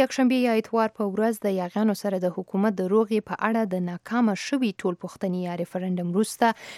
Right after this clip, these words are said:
د حکومتي چارواکو او یاغیانو ترمنځ خبرې اترې شوې دي. دا معلومه نه ده چې آیا د کولمبیا د انقلابي قواو یاغیان به بیرته د خبرو لپاره کینی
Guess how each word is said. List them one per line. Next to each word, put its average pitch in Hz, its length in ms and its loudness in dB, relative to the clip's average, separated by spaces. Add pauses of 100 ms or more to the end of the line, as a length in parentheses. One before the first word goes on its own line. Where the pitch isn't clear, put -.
(180)
د 240 140 10
حکومتي 226 560 2
چارواکو 208 500 -2
او 190 140 -4
یاغیانو 202 480 0
ترمنځ 196 420 0
خبرې 180 300 -4
اترې 185 320 -6
شوې 170 240 -8
دي. 175 80 -2 (360)
دا 180 120 -6
معلومه 180 340 0
نه 196 100 2
ده 214 80 4 (360)
چې - 80 2 (100)
آیا 226 240 6
د 208 160 2
کولمبیا 208 420 2
د 202 140 2
انقلابي 185 500 0 (140)
قواو 196 400 2
یاغیان 185 420 0
به 170 160 -2
بیرته 208 420 0
د 180 200 0
خبرو 175 340 -4
لپاره 175 360 -6 (440)
کینی 247 260 8